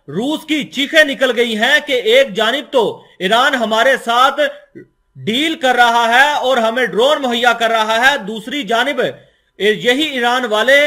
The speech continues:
यूक्रेन के साथ खुफिया मीटिंगें कर रहे हैं। रूस का कहना है कि कहीं ईरान वाले चाइना के साथ मिलकर यूक्रेन को अपने खतरनाक ड्रोन मुहैया न कर दें। अगर यूक्रेन को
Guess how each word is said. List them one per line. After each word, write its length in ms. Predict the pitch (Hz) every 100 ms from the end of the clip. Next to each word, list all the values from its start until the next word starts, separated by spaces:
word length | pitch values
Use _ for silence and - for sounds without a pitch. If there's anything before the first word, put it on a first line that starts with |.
| 285 - _ -
यूक्रेन 460 | 180 214 247 294 294
के 160 | 262
साथ 460 | - 254 285 294 269
खुफिया 640 | - _ 233 247 262 311
मीटिंगें 440 | 262 262 269 294 311
कर 160 | 277 269
रहे 240 | 254 254
हैं। 460 | 233 220 123 117 _ _ _ _ 131
रूस 300 | 180 285 -
का 140 | 269
कहना 360 | 247 240 262 240
है 240 | 254 320
कि 160 | 311 247
कहीं 500 | 254 254 320 196 127 _ _ _
ईरान 400 | 170 196 233 277 262
वाले 460 | 220 240 285 302 302 - _ -
चाइना 360 | 226 262 311
के 160 | 320 247
साथ 360 | 233 226 240 226
मिलकर 600 | 208 262 226 262 294 294
यूक्रेन 600 | 196 202 233 247 294 294
को 200 | - 302 269 135 - _ _ 185
अपने 400 | 190 262 294 285
खतरनाक 680 | 247 - 247 220 247 285 233
ड्रोन 380 | 196 254 294 285
मुहैया 440 | 226 214 269 302
न 120 | 294 254
कर 160 | 233
दें। 340 | 175 196 135 - _ _ 175
अगर 300 | 196 - 202
यूक्रेन 440 | - 233 285 311
को 180 | -